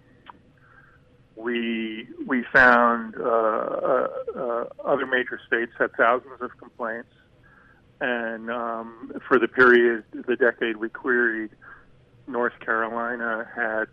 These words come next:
thirty-three. And so it immedi-, immediately raised the question, why did North Carolina have only thirty-three complaints, um, that were made public, especially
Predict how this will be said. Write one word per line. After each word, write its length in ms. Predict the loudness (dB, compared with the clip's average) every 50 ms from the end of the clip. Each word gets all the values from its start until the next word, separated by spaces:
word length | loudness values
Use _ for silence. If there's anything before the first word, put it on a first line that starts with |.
| _ 0
thirty-three. 540 | 0 0 0 -2 -10 -6 -4 -4 -4 -4 -6 -12 _ _ _ _ _ _ _ _ -20 -20 -20 -20 _ _ _ _ -10 -6
And 260 | -4 -2 -2 -4 -6 -6 -2
so 400 | 0 0 0 0 -2 -6 -8 -8
it 120 | -8 -8 -8
immedi-, 440 | -8 -10 -12 -12 -10 -10 -10 -10 -10 -12 -8 _ 2
immediately 520 | 2 4 4 4 4 4 4 2 2 2
raised 280 | 2 4 4 2 2 0 -2
the 60 | -6
question, 720 | 0 2 4 4 4 2 0 -4 -4 -4 -4 -4 -4 -8 -14 -16 _ -20 -20 -20 _ _ _ _ _ -20 -20 -20 _ -10
why 320 | -2 4 6 8 8 8
did 160 | 6 4 0 -4
North 240 | -4 -6 -6 -6
Carolina 720 | -4 -2 0 0 0 -2 -2 -2 -2 -2 -2 -4 -6 -6 -10 -14 -20 -6 2 4
have 220 | 4 4 4 2
only 240 | -2 -6 -6 -8 -6
thirty-three 500 | -2 0 2 2 0 -2 -6 -8 -10 -8
complaints, 640 | -8 -10 -14 -8 _ -4 -4 -2 -4 -6 -10 -14 _ -20 -20 -20 _ _ _ -20 -20 -20 -20 -20 _ _ _ -2
um, 320 | 0 0 0 -2 -4 -2 0
that 160 | 0 0 0
were 100 | -2 -4
made 260 | -4 -4 -4 -4 -4
public, 460 | 0 2 2 2 4 2 2 0 0 -2 -6 -14 -20 _ _ _ _ _ -20 -20 _ _ _ _ _ -6
especially 960 | -6 -2 0 2 2 2 0 -2 -4 -4 -4 -2 -2 -4 -4 -6 -8 -12